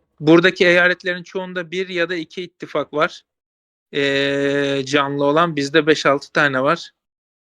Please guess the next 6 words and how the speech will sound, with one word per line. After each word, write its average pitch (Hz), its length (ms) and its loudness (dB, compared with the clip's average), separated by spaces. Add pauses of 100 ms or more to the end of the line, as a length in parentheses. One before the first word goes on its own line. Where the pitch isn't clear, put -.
(160)
Ee, 139 380 2
o 160 300 2
biraz 170 360 4
bizim, 165 360 -4 (1600)
biz 165 200 -2
son 190 420 2